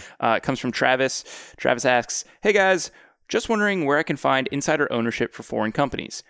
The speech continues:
Many don't seem to have a proxy per se, and I haven't found the answer with Google searches. I think I'm missing something. Could you guys help?" And Joey, you did a little background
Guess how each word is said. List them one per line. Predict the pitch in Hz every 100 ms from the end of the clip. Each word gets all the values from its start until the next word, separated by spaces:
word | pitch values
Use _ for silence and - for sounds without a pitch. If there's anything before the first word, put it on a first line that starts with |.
| _ -
Many | 127 151
don't | 156 139
seem | - 131 127
to |
have | 117
a | -
proxy | 180 180 -
per | 147 127
se, | 120 - 190 196 -
and | 120
I |
haven't | 113 160 175 -
found | 151 147
the | 117
answer | 117 123
with | 110
Google | 123 -
searches. | - 143 - 131 - - -
I | -
think | 185 165
I'm | 139
missing | 131 123
something. | - 117 - 113 113 _ _ -
Could | -
you | 123
guys | 113 107 104 -
help?" | 101 - - - - - - - -
And | 117 110 110
Joey, | 127 147 143 139 120
you | 143
did | 156
a | 143
little | 143 127
background | 139 135 151 135 127 123